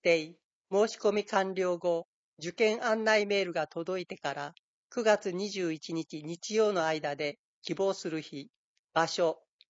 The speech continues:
全国のテストセンター、札幌市など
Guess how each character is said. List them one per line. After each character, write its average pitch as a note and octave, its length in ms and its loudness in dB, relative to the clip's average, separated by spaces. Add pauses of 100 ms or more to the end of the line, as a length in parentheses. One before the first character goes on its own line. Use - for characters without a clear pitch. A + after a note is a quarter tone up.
(260)
全 A3+ 220 6
国 F3+ 260 0
の D#3 100 0
テ D#3+ 140 -2
ス - 120 -6
ト G3+ 120 2
セ G3 160 2
ン F3 80 -2
タ - 140 -2
ー、 C#3 180 0 (340)
札 - 360 -2
幌 G#3+ 180 4
市 G#3 160 -4
な D#3+ 140 0
ど D3 260 -4